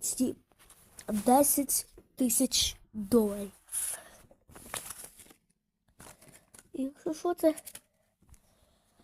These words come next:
це, це десять тисяч доларів.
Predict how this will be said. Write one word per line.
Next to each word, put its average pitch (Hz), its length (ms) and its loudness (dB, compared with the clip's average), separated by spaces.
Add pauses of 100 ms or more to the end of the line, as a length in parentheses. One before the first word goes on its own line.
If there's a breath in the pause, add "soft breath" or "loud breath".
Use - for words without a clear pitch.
(580 soft breath)
це, 302 520 10 (260 loud breath)
це - 140 2
десять 285 520 6 (120)
тисяч 262 520 4
доларів. 208 640 2